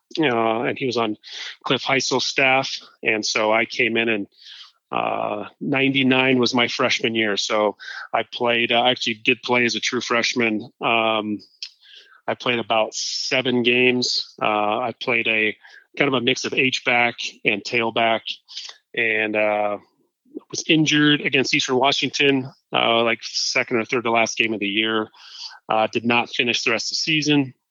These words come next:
Uh, ended up redshirting and had neck surgery in two thousand. Uh,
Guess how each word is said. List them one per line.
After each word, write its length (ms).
Uh, 120
ended 200
up 100
redshirting 720
and 100
had 180
neck 240
surgery 640
in 160
two 200
thousand. 680
Uh, 180